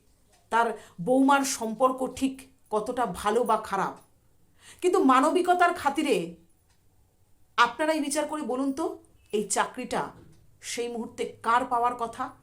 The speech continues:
অনেক প্রতিবাদী কণ্ঠ আছে যারা সরকারের বিরুদ্ধে বলে, আমিও অনেক ক্ষেত্রে বলি যেটা আমার কাছে খারাপ বলে মনে হয় বা ভুল বলে মনে হয়, কিন্তু কিছু ক্ষেত্রে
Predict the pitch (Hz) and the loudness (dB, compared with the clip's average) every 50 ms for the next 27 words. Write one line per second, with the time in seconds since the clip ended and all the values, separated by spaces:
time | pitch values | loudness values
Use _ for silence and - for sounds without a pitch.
0 | _ - - - 254 311 339 466 480 - 339 349 339 359 349 330 339 359 359 277 | _ -20 -10 -2 -2 0 0 -2 -4 -4 -6 0 2 4 4 6 6 6 6 4
1 | 277 277 269 302 277 247 247 - 320 269 254 240 247 247 - 240 220 - 247 240 | 4 4 4 6 6 6 6 4 2 2 2 2 2 2 0 -2 -2 0 0 0
2 | 233 196 202 220 247 208 175 202 214 185 180 170 170 160 - - - - - - | 0 0 -2 -6 -6 -6 -4 -2 -2 0 0 -2 -2 -4 -8 -12 -18 -20 -18 -6
3 | - 185 202 214 277 349 349 339 285 269 - 269 262 - 262 247 196 214 254 269 | -4 -4 -2 0 0 0 0 0 0 -2 -4 -6 -6 -4 -4 -4 -2 0 2 2
4 | 285 214 180 - - - - - - 196 269 269 262 240 240 240 247 254 247 285 | 2 0 -2 -6 -14 -20 -18 -10 -4 -2 2 4 4 4 4 2 0 -2 -4 -4
5 | 277 - - 226 214 214 214 190 180 202 208 190 185 185 208 202 233 247 220 226 | -8 -8 -2 2 2 4 4 2 0 -2 -2 -2 -2 -4 -4 -2 -2 -2 0 0
6 | 226 226 - - - - - 175 180 311 320 156 170 196 226 190 185 180 180 180 | 0 0 -2 -10 -16 -12 -8 -4 2 2 4 4 4 4 2 2 0 0 0 0
7 | 180 143 - - - - _ _ _ _ _ _ _ _ _ - 262 254 269 262 | -2 -4 -6 -12 -20 -20 _ _ _ _ _ _ _ _ _ -12 -8 -8 -8 -6
8 | - 269 262 - 330 320 - 311 320 - 277 196 160 - | -4 -4 -2 -2 -2 -4 -6 -8 -6 -2 -2 -2 -2 -4